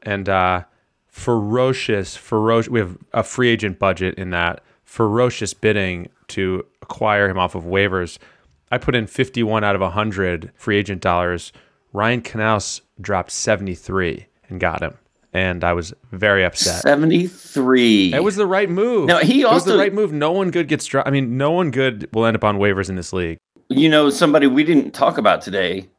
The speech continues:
Speaker 2: Knaus getting Derek White caused him to drop Emmanuel Quickley. I don't know if you've been watching what Quickley's been doing, but Quickley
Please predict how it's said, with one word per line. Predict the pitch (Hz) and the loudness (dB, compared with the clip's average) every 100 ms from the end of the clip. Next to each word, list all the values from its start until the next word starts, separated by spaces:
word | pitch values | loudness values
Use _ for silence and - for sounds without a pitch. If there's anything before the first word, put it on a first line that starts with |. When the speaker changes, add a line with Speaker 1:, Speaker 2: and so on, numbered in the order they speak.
| _ - | _ -2
Speaker 2:
Knaus | 147 139 180 143 - | 2 4 4 2 2
getting | 127 110 | 2 4
Derek | 104 117 101 | 4 2 2
White | 120 156 120 | 2 2 0
caused | - 117 104 | 0 0 0
him | 127 107 | 0 0
to | |
drop | 95 107 104 104 | 4 4 2 0
Emmanuel | 104 107 110 104 95 | 0 2 2 0 -4
Quickley. | - 185 - 92 90 92 _ _ _ _ _ - | -2 -2 0 -4 -6 -8 _ _ _ _ _ -2
I | 170 | 2
don't | 190 | 4
know | 139 | 4
if | 113 | 4
you've | 123 104 | 2 2
been | 107 | 4
watching | 107 98 113 | 4 2 0
what | 101 87 | 0 -2
Quickley's | - 170 151 110 92 | -2 0 2 0 -2
been | 87 | -4
doing, | 87 87 95 | -4 -2 0
but | 98 95 - | 2 2 -2
Quickley | - 147 175 135 107 98 101 | -2 0 2 2 4 4 0